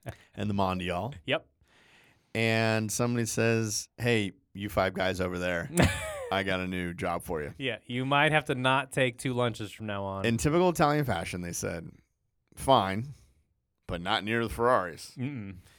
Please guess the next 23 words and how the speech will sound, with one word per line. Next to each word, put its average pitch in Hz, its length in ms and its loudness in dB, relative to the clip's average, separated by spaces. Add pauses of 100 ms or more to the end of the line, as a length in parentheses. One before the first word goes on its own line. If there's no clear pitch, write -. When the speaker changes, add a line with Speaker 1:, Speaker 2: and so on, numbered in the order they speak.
(260)
Speaker 1:
We're - 80 -6
gonna 110 160 0
build 101 260 0
a - 20 -18
facility 104 460 4
over 82 160 -8
here 80 240 -10 (540)
Speaker 2:
<laughs> - 540 -20
Speaker 1:
'cause 95 140 -4
we 107 100 4
don't 113 160 4
want 107 180 2
anybody 98 400 0
to 87 80 -6
think 95 220 -6
they're 92 100 -6
coming 90 240 -4
out 90 120 -2
of 87 60 -6
the 80 60 -6
same 85 220 -6
place." 87 360 -2
Speaker 2:
Yes. - 460 -6